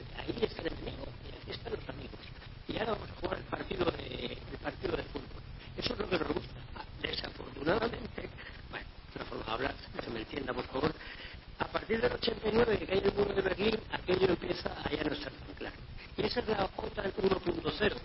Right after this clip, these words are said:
la que era la defensa colectiva clara y ya está, y no me pregunte usted nada más, y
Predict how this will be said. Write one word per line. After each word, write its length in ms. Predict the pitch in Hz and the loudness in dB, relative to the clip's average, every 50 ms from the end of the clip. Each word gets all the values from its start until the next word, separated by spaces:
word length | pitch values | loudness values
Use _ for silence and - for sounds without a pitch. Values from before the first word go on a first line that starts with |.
| 175 - | -6 -6
la 80 | - - | -6 -6
que 240 | - - 170 180 | -4 0 2 2
era 120 | 196 208 214 | 4 4 4
la 240 | 214 202 196 185 180 | 2 2 2 2 2
defensa 440 | 175 165 - - 196 185 - 196 | 2 2 2 2 2 2 4 2
colectiva 500 | 190 - 175 165 - - - 202 185 175 139 | 4 2 2 0 0 -2 0 0 0 0 2
clara 420 | - 175 180 190 190 180 170 165 170 | 2 2 4 4 2 0 0 0 0
y 160 | 165 147 147 | 0 0 0
ya 120 | 143 135 | 0 0
está, 320 | 135 - - - - 180 - - - | 0 0 -2 -2 -4 -4 -4 -4 -6
y 60 | - | -4
no 120 | - - - | -4 -2 -2
me 100 | 180 - | -4 -4
pregunte 360 | - - 170 170 170 - 170 | -2 0 0 0 0 0 -4
usted 280 | 147 - - - 175 170 | -6 -6 -2 -2 0 0
nada 160 | 165 156 135 | 2 0 2
más, 180 | 139 156 151 - - - - - - - - - - - | 2 0 0 -2 -2 -6 -6 -10 -10 -10 -10 -12 -8 -4
y 120 | 160 143 | -2 0